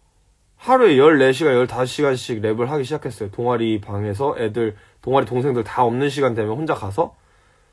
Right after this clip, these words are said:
랩을 막 하기 시작했어요. 뭘 비와이가 형이야. 씨발로만 그럼 내가 그렇게 얘기하겠냐? 아이, 멍청한 새끼야. 생각을 하고 말해. 내가 내 나이를 모르고 비와이 나이를 모르고 얘기하겠니? 어? 네가 더 잘 알면 네가 얘기해. 이거 연결해 줄 테니까, 새끼야.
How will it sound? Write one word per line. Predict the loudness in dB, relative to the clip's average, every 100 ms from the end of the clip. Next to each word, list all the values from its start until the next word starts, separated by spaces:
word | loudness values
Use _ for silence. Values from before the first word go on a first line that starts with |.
| _ _ _ _ _
랩을 | 2 2 2
막 | 0 -2
하기 | -2 -2
시작했어요. | -2 -4 -6 -8 -10 _ _ _ _ _ _ _ _ _ _ _ 0
뭘 | 0
비와이가 | 2 4 6 6
형이야. | 4 2 4 4 4 2
씨발로만 | -4 -6 -2 2 2
그럼 | 0 2
내가 | 0
그렇게 | 0 0
얘기하겠냐? | 2 2 2 0 -2 -4 _ _ _ _ _
아이, | -2 -2
멍청한 | 0 -4 -2 -4
새끼야. | -2 -4 -4 -12 _ _
생각을 | -2 4 6 6
하고 | 4
말해. | 4 4 6
내가 | 6 6
내 | 6 4
나이를 | 4 2
모르고 | 0 2 0
비와이 | 2 2 4
나이를 | 4 2
모르고 | 2 2 4
얘기하겠니? | 4 2 0 -4 -6 -12 _ _ _ _ _ -10
어? | -10 -12 _ _ _ _ _ _ _ _ _ _ _ _ _
네가 | -2 4 4
더 | 4 2
잘 | 4 6
알면 | 6 4
네가 | 2 4 4
얘기해. | 4 6 6 6 6
이거 | 6 4
연결해 | 2 2 0
줄 | 0 -2
테니까, | 0 0
새끼야. | -2 2 4 4 4 0